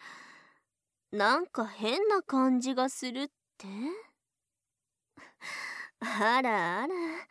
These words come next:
まだ寝ぼけてるのかしら。ほら、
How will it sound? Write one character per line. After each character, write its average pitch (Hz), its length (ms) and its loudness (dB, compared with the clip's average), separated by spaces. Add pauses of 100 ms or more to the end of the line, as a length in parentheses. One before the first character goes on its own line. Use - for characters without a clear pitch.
(680)
ま 190 280 2
だ 403 160 8
寝 311 180 6
ぼ 294 160 2
け 392 160 4
て 359 160 2
る 311 140 0
の 277 160 -2
か 269 140 -4
し 247 260 -8
ら。 240 120 -8 (2250)
ほ 240 340 0
ら、 277 380 -2